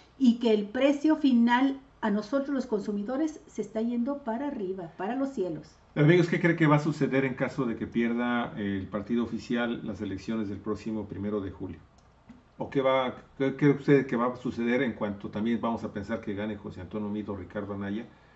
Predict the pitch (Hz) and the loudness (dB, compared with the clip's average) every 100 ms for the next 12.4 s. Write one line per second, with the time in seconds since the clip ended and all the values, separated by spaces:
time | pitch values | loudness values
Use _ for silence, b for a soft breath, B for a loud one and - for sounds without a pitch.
0 | b b 120 110 127 127 117 - _ _ | b b -4 -2 -2 -2 -4 -8 _ _
1 | _ _ _ - 120 117 127 - 139 127 | _ _ _ -2 0 2 0 0 2 2
2 | 131 - 120 110 - 110 110 107 139 127 | 0 -2 -6 -6 -4 -4 -2 -2 0 2
3 | 120 127 123 110 117 117 104 95 113 110 | 2 0 0 0 0 0 -2 -2 -2 -2
4 | 104 98 101 - 101 - 131 113 101 107 | -4 -4 -6 -8 -10 -6 -2 -2 -2 -2
5 | 110 104 - 107 107 101 98 98 95 - | -4 -6 -6 -4 -2 -4 -8 -8 -10 -8
6 | 92 90 87 95 95 - - b b b | -10 -8 -10 -12 -14 -16 -20 b b b
7 | - 262 - 214 208 170 220 208 196 156 | -4 -4 -4 -6 -6 -2 0 0 -2 -2
8 | 127 113 104 160 - - _ _ - 117 | -4 -4 -6 -8 -12 -18 _ _ -6 -2
9 | 113 113 110 120 127 123 127 117 131 131 | 0 0 0 2 0 2 0 0 -4 -6
10 | - 98 95 104 113 117 117 131 123 131 | -8 -8 -6 -4 -4 -4 -2 -2 -2 -4
11 | 143 b b b - 110 101 110 135 135 | -8 b b b -8 -4 -2 0 0 2
12 | 147 147 147 | 4 4 0